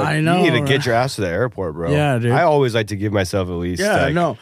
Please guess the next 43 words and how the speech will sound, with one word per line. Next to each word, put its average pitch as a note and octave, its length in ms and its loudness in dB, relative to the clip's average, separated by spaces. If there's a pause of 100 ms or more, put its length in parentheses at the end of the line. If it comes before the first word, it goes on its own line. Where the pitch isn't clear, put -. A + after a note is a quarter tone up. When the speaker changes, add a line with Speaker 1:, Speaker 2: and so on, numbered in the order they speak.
(240)
Speaker 1:
But D#3+ 300 0
see, D#3+ 240 0
like, D3+ 160 4
Speaker 2:
three A#2 160 2
Speaker 1:
I, G#2 140 4
Speaker 2:
hours G2 180 2
Speaker 1:
I, - 80 0
Speaker 2:
before. F2 520 -2
Speaker 1:
the D3+ 100 -4
guy D3+ 160 -2
that D3 100 -4
I C#3+ 60 -2
went C#3+ 200 -4
with, C#3 160 -6
he C#3+ 120 -2
was C3+ 160 -2
just A#2 200 -4
like, A2 320 -6
I A#2 60 -6
don't B2 100 -4
know, A2 80 -4
he A#2 140 -2
took, A#2 220 -6 (160)
he - 140 -14
took B2+ 160 -4
his A2+ 120 -6
time. B2 320 -4 (440)
And A2+ 120 -4
it's G#2+ 100 -8
not A#2+ 60 -4
a A2+ 40 -2
big A#2 180 -4
deal. A2 160 -4
We A#2 80 -2
got A2 180 -2
there A2 100 -6
on G#2 140 -4
time. G#2 240 -4
We A2 60 -2
got G#2+ 140 -2
on G#2+ 140 -2
a G2+ 40 -6
flight, G#2+ 280 -6